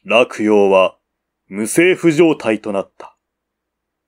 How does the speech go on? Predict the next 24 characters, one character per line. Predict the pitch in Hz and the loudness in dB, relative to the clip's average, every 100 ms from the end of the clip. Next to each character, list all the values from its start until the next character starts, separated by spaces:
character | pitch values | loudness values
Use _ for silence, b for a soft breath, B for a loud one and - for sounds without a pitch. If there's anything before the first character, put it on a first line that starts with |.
| _ _ _ _ _ _ - | _ _ _ _ _ _ -12
官 | - 143 143 | -2 -2 -2
機 | - 90 | -10 -20
も、 | 80 _ _ _ _ _ _ - | -20 _ _ _ _ _ _ -10
警 | 123 170 180 | -2 -2 0
察 | 175 - | -4 -4
制 | - - 156 | -6 0 2
度 | 127 | 2
も、 | 117 117 - _ _ _ _ _ | 2 2 0 _ _ _ _ _
す | - - - 196 | -18 -12 -2 2
べ | 214 | 2
て | 147 | 2
の | 143 139 | 0 0
秩 | - - 147 | -4 -12 -2
序 | 117 90 | 0 0
も、 | - _ _ _ _ _ _ _ _ _ | -8 _ _ _ _ _ _ _ _ _
一 | 92 - 135 | -20 -8 -2
日 | 143 - 143 | -2 -2 -2
の | 135 | 2
間 | 120 | 2
に | 117 113 | 0 -4
喪 | - - 135 139 | -6 -2 -2 -2
失 | - 135 | -6 -10
し | 117 | -10
て、 | - 120 117 | -4 -2 -2